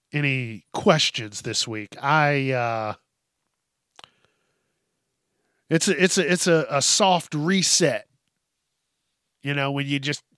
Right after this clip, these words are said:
reset your phone, that's a soft reset. Hard reset would be like taking the battery out. We're not taking the battery out. We're just gonna do a little reset. We're gonna figure it out, and we'll probably, and we'll get it squared away. And, uh,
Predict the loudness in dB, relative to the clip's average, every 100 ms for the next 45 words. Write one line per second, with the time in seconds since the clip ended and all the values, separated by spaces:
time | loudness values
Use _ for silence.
0 | _ -2 2 6 6 6 2 2 4 4
1 | 4 2 0 -2 4 4 2 -4 -8 -8
2 | -8 -12 -18 0 4 6 4 2 0 2
3 | 2 2 -2 -2 -2 -2 -2 -2 -4 0
4 | 2 0 -2 -16 -20 -20 _ _ _ _
5 | -20 -20 -6 0 2 4 2 0 -2 4
6 | 4 4 2 0 -2 -2 0 2 2 4
7 | 4 2 2 0 2 4 4 2 _ _
8 | _ _ _ _ _ _ _ _ _ _
9 | _ _ -8 -4 -4 0 2 4 6 6
10 | 6 6 2 -2 -4 2 4 4 2 -4
11 | -6 _ _ _ _ _ _ _ -6 -4
12 | 0 2 2 0 4 6 6 6 6 6
13 | 0 -6 _ _ _ _ -8 -4 -4 -2
14 | -4 -4 -6